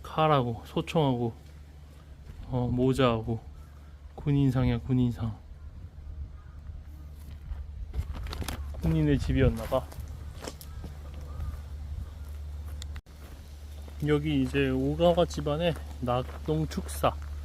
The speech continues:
축사였나봐. 와, 역시 저 동그란 게 축사의 상징이지. 축사다, 축사. 나동 낙동 축사.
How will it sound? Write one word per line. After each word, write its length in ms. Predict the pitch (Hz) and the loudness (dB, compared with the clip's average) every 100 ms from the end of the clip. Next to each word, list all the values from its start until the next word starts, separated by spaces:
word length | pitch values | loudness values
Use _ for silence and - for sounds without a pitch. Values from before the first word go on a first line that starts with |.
| - - - - | -8 -8 -8 -8
축사였나봐. 680 | - - 214 170 123 135 139 - - - - - - - | -8 4 6 6 4 0 -2 -6 -10 -10 -10 -10 -8 -4
와, 100 | 113 | -2
역시 220 | 113 - | -2 -4
저 80 | 113 | -6
동그란 520 | - 170 170 170 160 | -2 -2 4 6 6
게 220 | 147 131 - - - - - | 4 0 -2 -8 -10 -12 -10
축사의 400 | - - 165 151 | -8 -2 2 4
상징이지. 640 | 143 165 165 151 123 123 139 - - - - - - - - - - - - - - - - - - - - - - - - - - - - - - - - - | 4 2 2 4 4 4 -2 -4 -10 -10 -10 -10 -14 -16 -14 -12 -10 -10 -10 -10 -10 -12 -12 -12 -12 -12 -14 -14 -14 -14 -12 -12 -12 -14 -16 -16 -16 -18 -18 -16
축사다, 440 | - - - 165 139 | -14 -14 -6 -2 -2
축사. 480 | - - - 151 120 - - - - - - - - - | -2 -6 -2 -2 -2 -6 -12 -10 -10 -10 -10 -8 -6 0
나동 540 | 131 143 147 143 135 | 4 4 4 4 4
낙동 480 | 135 123 - 151 151 | 4 0 2 4 4
축사. 540 | - 156 - - 131 | 0 -4 -4 2 2